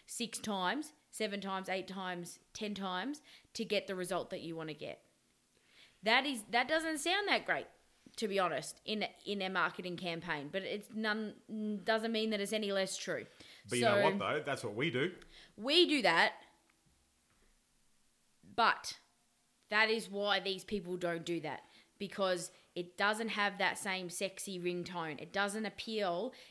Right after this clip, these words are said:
Speaker 1: to people's emotions in the same way that just putting out there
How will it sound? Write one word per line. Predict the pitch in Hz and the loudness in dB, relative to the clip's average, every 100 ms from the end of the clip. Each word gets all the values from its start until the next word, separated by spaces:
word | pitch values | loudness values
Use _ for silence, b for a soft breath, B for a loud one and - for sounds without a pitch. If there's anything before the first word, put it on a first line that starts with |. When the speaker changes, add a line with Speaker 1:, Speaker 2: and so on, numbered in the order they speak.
| B _ - | B _ -12
Speaker 1:
to | - | -10
people's | - 240 208 208 | -6 -6 -6 -8
emotions | 196 190 196 196 180 175 | -2 0 0 -2 -6 -6
in | 170 | -8
the | |
same | 160 - 180 180 180 | -8 -6 -6 -6 -4
way | 175 170 160 294 330 b b b b b - 190 | -2 -2 -2 -4 -8 b b b b b -14 0
that | 196 180 - - - | 2 2 -2 -16 -10
just | - 175 165 - | -2 -2 -2 -12
putting | 185 196 180 | -8 -4 -4
out | 180 185 - | -2 -4 -2
there | 180 180 247 277 | 0 0 0 -6